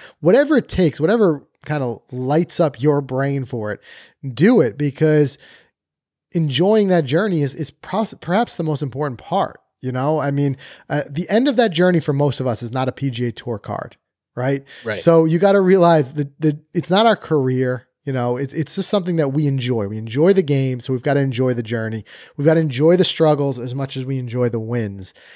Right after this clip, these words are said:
Speaker 1: And then you'll, you won't have these huge lumps of your season, two or three months when you're making a swing change, when you're just not enjoying it, just by changing that perspective. So I, I
Speaker 2: Yeah.
Speaker 1: personally think that's an important one.
Speaker 2: Oh, big time. I totally agree. And, you know, if there's a way that you can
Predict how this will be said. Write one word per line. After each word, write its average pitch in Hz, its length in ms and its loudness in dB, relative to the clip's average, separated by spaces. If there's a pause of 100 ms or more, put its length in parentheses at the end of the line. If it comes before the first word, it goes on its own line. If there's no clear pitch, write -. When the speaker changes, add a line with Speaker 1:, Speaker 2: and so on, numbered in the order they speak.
(200)
Speaker 1:
And 123 380 -4
then 151 320 2
you'll, 139 420 2 (280)
you 143 140 2
won't 143 420 2
have 131 280 -4
these 123 240 -6 (200)
huge 185 400 2
lumps 151 360 0
of 131 120 0
your 127 100 0
season, 123 440 0
two 160 180 0
or 147 80 6
three 139 180 -2
months 135 240 0
when 120 80 -4
you're 120 80 -4
making 123 260 0
a 110 60 -2
swing 131 240 0
change, 117 320 -2
when 120 160 0
you're 117 120 -2
just 110 380 -4
not 120 280 0
enjoying 113 500 -4
it, - 180 -10 (240)
just - 180 2
by 139 100 4
changing 120 400 0
that 107 160 -2
perspective. - 720 -6 (560)
So 160 100 0
I, 165 220 4
I 202 140 4
Speaker 2:
Yeah. 135 200 2
Speaker 1:
personally 170 220 2
think 156 100 4
that's 151 120 0
an 135 60 -2
important 104 360 -8
one. 92 140 -14 (640)
Speaker 2:
Oh, 147 100 2
big 170 220 -2
time. 95 260 -4
I - 60 -16
totally 165 260 0
agree. 107 320 0
And, 107 300 0
you 120 80 0
know, 117 100 4
if 104 80 0
there's 147 220 0
a 170 80 2
way 143 160 0
that 117 180 0
you 110 120 -2
can 101 340 -4